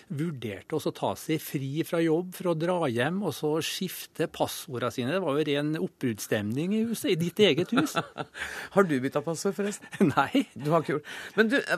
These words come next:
Speaker 2: det, det er jo, det går jo mange konspirasjonsteorier, og ifølge sikkerhetsselskapet Kaspersky Labs så er det ikke først og fremst de vanlige nettbandittene vi har grunn til å frykte, men det går, det er teorier om at det kan være nasjonalstater som bevisst har skapt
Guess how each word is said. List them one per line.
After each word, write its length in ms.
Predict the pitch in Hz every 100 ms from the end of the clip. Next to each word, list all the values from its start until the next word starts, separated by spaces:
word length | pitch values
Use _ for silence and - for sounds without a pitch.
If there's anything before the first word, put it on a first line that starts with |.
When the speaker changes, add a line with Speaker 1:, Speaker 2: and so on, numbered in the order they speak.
| -
Speaker 2:
det, 360 | 165 - 196
det 100 | 165 214
er 80 | 208
jo, 120 | 202
det 240 | 160 202
går 120 | 185 196
jo 80 |
mange 380 | 208 220 190 139
konspirasjonsteorier, 1800 | 127 151 - 151 165 139 117 107 - 127 135 120 139 139 123 127 135 143 - - - -
og 120 | 175
ifølge 720 | 190 202 160 151 165 170 80
sikkerhetsselskapet 1040 | - 156 147 135 131 143 135 - 143 - 156
Kaspersky 640 | 165 156 - 139 - - 165
Labs 380 | 185 208 147 - - - -
så 220 | - -
er 140 | 151
det 80 | 147
ikke 380 | 147 190 190 -
først 220 | - 151 147
og 20 |
fremst 220 | 156 139
de 60 | 180
vanlige 400 | 170 139 123 143
nettbandittene 720 | 160 - - 120 127 131 151
vi 80 | 147
har 80 | 151
grunn 160 | 139
til 140 | 131 147
å 20 |
frykte, 300 | 175 - 208
men 140 | 214 170
det 140 | 165
går, 240 | 147 151 151 - -
det 80 | 160
er 80 | 160
teorier 520 | 170 151 139 143 143
om 80 | 143
at 80 | 143
det 80 | 147
kan 160 | 143
være 240 | 135 135 139
nasjonalstater 880 | 143 139 160 139 123 120 - 135 143
som 120 | 135 143
bevisst 360 | 135 127 - 143
har 80 |
skapt 460 | 139 - 180 185 -